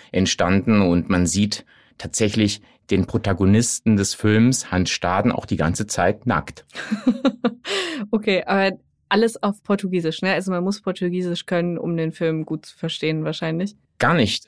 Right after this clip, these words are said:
Speaker 1: Überraschenderweise ist das eben nicht auf Portugiesisch, sondern nur teilweise, sondern
Speaker 2: Ah.
Speaker 1: in der Sprache der Indigenen Tupi entstanden. Also man sieht Hans Staden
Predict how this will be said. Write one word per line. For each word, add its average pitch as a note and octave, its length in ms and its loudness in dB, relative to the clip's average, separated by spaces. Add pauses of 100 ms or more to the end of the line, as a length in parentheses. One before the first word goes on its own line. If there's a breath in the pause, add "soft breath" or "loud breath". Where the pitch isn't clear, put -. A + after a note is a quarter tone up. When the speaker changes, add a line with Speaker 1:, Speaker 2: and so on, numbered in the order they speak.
Speaker 1:
Überraschenderweise A#2 800 4
ist - 180 -2
das A2+ 120 2
eben F#2 240 2
nicht F#2+ 220 2
auf C#3+ 140 0
Portugiesisch, D3 600 2
sondern G2 240 4
nur F#2 160 2
teilweise, A#2+ 680 2
sondern A2+ 300 4
Speaker 2:
Ah. A2 140 4
Speaker 1:
in G#2+ 40 4
der G2 140 2
Sprache A2 640 -2
der G2+ 140 2
Indigenen G2+ 800 4 (360 soft breath)
Tupi F3+ 440 -2
entstanden. F#2 800 0 (240 loud breath)
Also G2+ 240 0
man G2 200 4
sieht G#2+ 260 -2
Hans F2+ 180 0
Staden A2+ 600 0